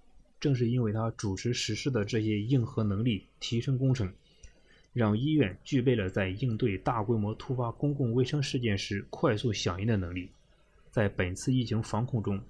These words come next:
发挥了至关重要的作用。一座不垮的大厦必定有坚实的栋梁，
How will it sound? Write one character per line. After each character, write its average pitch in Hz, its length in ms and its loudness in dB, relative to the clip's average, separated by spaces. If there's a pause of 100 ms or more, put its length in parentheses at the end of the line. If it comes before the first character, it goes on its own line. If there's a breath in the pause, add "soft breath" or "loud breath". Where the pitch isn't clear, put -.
发 113 280 -6
挥 113 140 0
了 95 100 -2
至 123 220 -2
关 104 200 0
重 123 160 2
要 113 60 0
的 101 120 0
作 120 220 2
用。 90 100 -4 (2000)
一 117 140 0
座 147 180 4
不 147 160 -2
垮 101 220 -2
的 95 100 -4
大 107 220 0
厦 117 260 2 (300 loud breath)
必 139 160 -2
定 120 140 2
有 95 180 -2
坚 139 340 2
实 - 160 -4
的 120 100 0
栋 139 240 2
梁， 92 180 -4